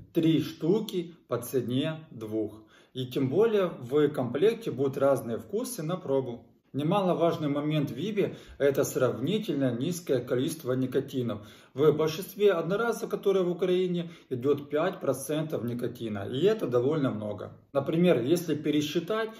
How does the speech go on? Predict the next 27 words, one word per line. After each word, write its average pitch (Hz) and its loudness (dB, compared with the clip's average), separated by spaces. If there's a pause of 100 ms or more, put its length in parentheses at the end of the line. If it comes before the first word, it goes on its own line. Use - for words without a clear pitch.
(260)
то 170 8
выходит, 151 4
что 139 0
употребляешь 147 0
больше 131 -2
никотина, 147 -4 (260)
чем 160 2
с - -8
обычных 156 0 (200)
классических 139 -4
сигарет. 117 -2 (360)
В 135 -2
Вибе 208 0
же 165 -2 (140)
идет 147 0
один 147 2
и 135 2
восемь 156 2
процента 143 -2
никотина. 113 -4 (200)
И 127 0
это 202 6
очень 147 0
большой 123 -2
плюс, 196 2
так - -4
употребляешь, 170 -2